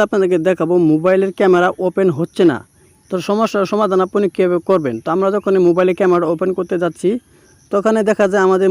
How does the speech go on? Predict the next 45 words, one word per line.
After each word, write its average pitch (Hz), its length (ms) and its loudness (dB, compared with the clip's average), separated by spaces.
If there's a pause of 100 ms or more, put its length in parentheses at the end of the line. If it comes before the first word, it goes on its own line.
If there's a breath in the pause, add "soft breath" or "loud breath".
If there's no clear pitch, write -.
মোবাইলে 180 320 2
কিন্তু 185 160 0 (140)
এই 175 100 -2
ক্যামেরাটা 185 380 0 (140)
ওপেন 180 260 -2
হচ্ছে 151 320 -6
না। 98 60 -12 (520 soft breath)
তো 190 60 -2 (200)
এটা 208 200 0
আপনি 220 280 0
কীভাবে 202 220 2 (200)
ঠিক 214 120 -4 (100)
করবেন, 196 320 2
তো - 120 -8
সেই 226 180 0
পুরো 214 220 0
প্রসেসটা 208 400 -2
কিন্তু 202 200 -2
আজকের 196 260 -4
এই 180 80 2
ভিডিওতে 185 320 2
দেখিয়ে 156 260 0
দেবো। 160 140 -2 (400 soft breath)
তো - 140 -14
ভিডিওটা 208 320 4
কেউ 208 180 4
স্কিপ 247 200 -6 (140)
করবেন 185 300 2
না, 180 60 4 (100)
স্কিপ 196 260 -6
না 190 100 0
করে 190 200 -4
সম্পূর্ণ 202 300 -4 (120)
প্রসেসটাই 208 460 -4
দেখতে 170 220 -4
থাকুন, 185 180 -6 (240)
তাহলে 170 240 -2 (280)
বুঝতে 190 300 -2
পারবেন। 117 240 -8 (760 soft breath)
তো 190 80 0 (240)
আজকে - 300 -6
আপনাদেরকে 233 300 0 (100)
দেখাবো 208 220 0 (140)
মোবাইলে 202 260 0 (120)
ক্যামেরা 202 300 0